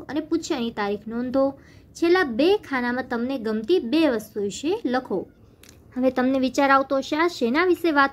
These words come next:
થઈ રહી છે? આ વિચ-, આ વાત થઈ રહી છે પેજ નંબર અગિયાર પર જે કોષ્ટક આપ્યું છે, તેના વિશે. આ તમારું ગૃહ કાર્ય છે. તમે બજારમાં જ્યારે પણ જાઓ, ત્યારે વિચારવાનું છે કે એક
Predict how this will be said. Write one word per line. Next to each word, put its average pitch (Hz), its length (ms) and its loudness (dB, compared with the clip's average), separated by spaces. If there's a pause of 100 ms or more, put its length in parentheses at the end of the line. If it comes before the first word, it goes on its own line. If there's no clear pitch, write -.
થઈ 262 140 0
રહી 240 160 2
છે? 240 280 -8 (360)
આ 302 240 4
વિચ-, 247 380 -4
આ 226 160 0
વાત 214 260 0 (120)
થઈ 226 160 2
રહી 214 140 4
છે 320 240 2
પેજ 226 340 0
નંબર 220 220 0
અગિયાર 208 320 0
પર 226 160 -4
જે 254 140 -2
કોષ્ટક 220 460 -4
આપ્યું 214 280 -4
છે, 392 160 4
તેના 392 360 0
વિશે. 202 320 -2 (460)
આ 269 160 4
તમારું 214 380 0
ગૃહ 233 200 -2
કાર્ય 277 340 2
છે. 285 160 0
તમે 240 220 -4
બજારમાં 214 480 0
જ્યારે 202 240 -2
પણ 247 220 -6
જાઓ, 320 240 4 (400)
ત્યારે 320 220 4
વિચારવાનું 294 580 2
છે 320 140 -4
કે 339 220 -4 (180)
એક 320 280 2